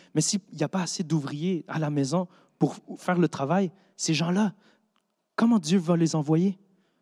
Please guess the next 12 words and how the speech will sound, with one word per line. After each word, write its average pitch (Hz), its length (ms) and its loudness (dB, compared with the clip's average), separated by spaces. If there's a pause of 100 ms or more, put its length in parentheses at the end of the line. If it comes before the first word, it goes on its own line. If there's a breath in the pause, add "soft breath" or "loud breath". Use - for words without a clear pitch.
(920)
Il 131 80 2
va 160 100 4
dire, « 170 320 2
Ouais, 208 280 4
euh, 143 100 4
je - 80 -4
t'ai - 80 -2
envoyé 160 340 4
telle, 202 240 0
telle, 202 220 -4
telle 202 180 0
personne. » 190 460 -2